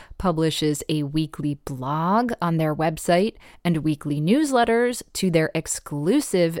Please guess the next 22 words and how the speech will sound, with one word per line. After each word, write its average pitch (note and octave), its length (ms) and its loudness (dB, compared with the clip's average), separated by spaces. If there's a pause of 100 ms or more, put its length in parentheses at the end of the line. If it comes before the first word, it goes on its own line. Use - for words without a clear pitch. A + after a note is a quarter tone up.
V D#3 240 0
I E3+ 160 -2
Ps, - 600 -12 (380)
as E3 180 2
well E3 240 4
as D#3 200 0
offering D3+ 480 -2
free D4 640 -2
resources F#3 1000 -2 (200)
such - 320 -2
as D3+ 260 -4
ritual C#3+ 580 -6
guides F3+ 640 0 (280)
and G#3+ 140 4
spellcraft D#3+ 800 -4
guides. - 580 -12 (680)
How D#3+ 200 0
can E3 300 0
you B3+ 460 4
become C#4+ 420 0
a B3+ 160 0
Lilith A3 500 2